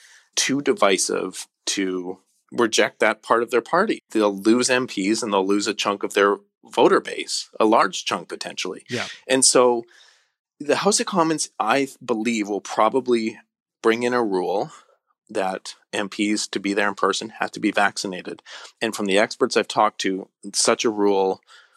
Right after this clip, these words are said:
Speaker 1: is probably gonna hold up under parliamentary rules. It's a rule that Parliament's allowed to make, and I don't think unvaccinated M Ps will have much recourse to fight it.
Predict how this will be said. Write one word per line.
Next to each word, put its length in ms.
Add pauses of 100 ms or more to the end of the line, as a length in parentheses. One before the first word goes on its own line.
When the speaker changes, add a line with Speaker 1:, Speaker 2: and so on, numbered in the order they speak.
(140)
Speaker 1:
is 160
probably 320
gonna 160
hold 300
up 280 (160)
under 320
parliamentary 640
rules. 460 (180)
It's 220
a 60
rule 280
that 140
Parliament's 420
allowed 280
to 60
make, 300
and 140
I 80
don't 260
think 180
unvaccinated 720
M 120
Ps 420
will 140
have 180
much 220
recourse 640
to 80
fight 320
it. 160